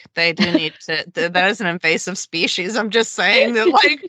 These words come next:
Speaker 2: <laughs>
Speaker 1: these things are gonna be the size of dragons if they don't get it under
Speaker 2: <laughs>
Speaker 1: control. Some of the people are posting during the last cold snap, and it was like, "Oh, man, those are, they're
Speaker 2: Well, I'm
Speaker 1: huge."
Speaker 2: sure they can do it some damage if they actually fall on you or fall on your car.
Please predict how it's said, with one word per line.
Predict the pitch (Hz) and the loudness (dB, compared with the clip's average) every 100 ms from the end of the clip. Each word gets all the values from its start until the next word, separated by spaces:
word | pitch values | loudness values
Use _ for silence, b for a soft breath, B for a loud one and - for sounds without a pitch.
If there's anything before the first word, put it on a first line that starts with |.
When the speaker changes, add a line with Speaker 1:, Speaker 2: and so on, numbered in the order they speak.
| 440 | -8
Speaker 2:
<laughs> | 427 | -6
Speaker 1:
these | 254 247 233 | -6 -8 -2
things | 269 277 294 | -2 0 -2
are | |
gonna | 277 214 | -2 -4
be | 247 | -8
the | 233 | -8
size | - 233 233 240 | 0 0 0 -4
of | |
dragons | 208 214 202 220 220 247 294 | -8 0 2 2 -2 -6 -8
if | 269 | -2
they | - | 2
don't | 440 571 440 | 4 4 4
get | 466 | 2
it | 427 | 2
under | 339 - 453 | 0 -2 -10
Speaker 2:
<laughs> | - | -8
Speaker 1:
control. | 381 - 370 330 339 269 320 466 523 | -10 -10 -2 2 2 0 -6 -8 -8
Some | - 339 359 | -2 0 2
of | 381 | -2
the | - | -2
people | 349 349 320 | -4 -2 0
are | 294 | 0
posting | - 269 349 - 294 277 | 0 -4 -4 -4 -6 -4
during | 262 254 233 | -2 -2 -2
the | |
last | 233 214 269 - | 0 2 2 -2
cold | - 208 214 | -6 -6 -8
snap, | - 226 196 226 | -6 0 0 0
and | 202 | -6
it | 202 - | -8 -8
was | 208 | -6
like, | 226 233 247 | 0 2 4
"Oh, | 247 233 226 | 4 4 2
man, | 247 277 277 254 214 196 b b b - | 2 4 4 2 0 -6 b b b 0
those | 269 277 | 0 0
are, | 262 226 202 - _ _ _ _ _ - | -2 -2 -4 -10 _ _ _ _ _ -2
they're | 277 | 0
Speaker 2:
Well, | 311 359 | 2 4
I'm | 392 | 2
Speaker 1:
huge." | 330 | 2
Speaker 2:
sure | - - - - 349 | -4 -4 -4 0 2
they | 403 480 | 4 2
can | - 403 | 2 -2
do | 311 | 2
it | 294 - | 0 0
some | 294 240 | -2 -2
damage | 202 233 415 349 285 | 0 0 2 0 0
if | 277 | 0
they | 262 | 0
actually | 269 - 240 | 0 -2 -4
fall | 233 233 254 | 0 2 2
on | 349 302 | 4 4
you | 269 269 | 4 4
or | 247 | 0
fall | - 247 254 | 0 2 4
on | 262 254 | 4 4
your | 220 | 0
car. | - 220 262 381 294 | -4 0 2 2 0